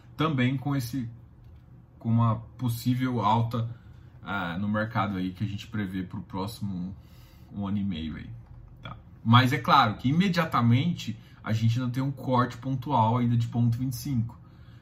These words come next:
Então eu não vejo no curto prazo crédito, principalmente quem tem maioria ou uma grande parte em C D I,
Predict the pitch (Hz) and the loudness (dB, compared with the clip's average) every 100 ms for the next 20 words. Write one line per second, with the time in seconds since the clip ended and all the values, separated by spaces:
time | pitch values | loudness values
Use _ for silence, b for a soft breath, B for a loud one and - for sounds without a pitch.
0 | B 92 - 107 110 117 98 87 - - | B -10 -2 0 2 2 2 -2 -10 -4
1 | 110 117 131 135 143 147 - 139 - - | 4 6 6 4 2 0 2 0 0 2
2 | 123 123 135 135 - 135 120 127 131 - | 6 6 4 -4 -6 0 0 0 -2 -8
3 | 151 - B B B B - 123 117 131 | -10 -12 B B B B -2 0 2 4
4 | 120 117 117 113 117 113 104 92 - 107 | 4 4 4 2 4 4 4 -2 -2 4
5 | 117 131 113 110 135 113 101 104 107 98 | 4 6 4 6 4 2 0 -2 -2 -2
6 | 87 - 117 131 131 - 107 110 - 113 | -6 2 6 6 4 2 2 2 0 0
7 | 117 123 120 117 117 | 2 2 4 4 2